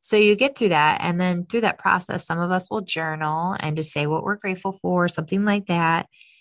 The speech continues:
And within that, to have some C E O time and just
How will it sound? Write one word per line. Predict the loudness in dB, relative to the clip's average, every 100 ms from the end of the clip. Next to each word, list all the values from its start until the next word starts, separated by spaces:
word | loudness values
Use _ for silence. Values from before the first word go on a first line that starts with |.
| _ -2
And | 0 2 2
within | 2 0 2
that, | 2 0 -6 _ _ _ _ -6
to |
have | 0 0
some | 0 -2
C | 0 0 0 2 2
E |
O | 2
time | 0 -4 -4 -10 _ _ _ -20 -20 -4
and | 0 2 2
just | 0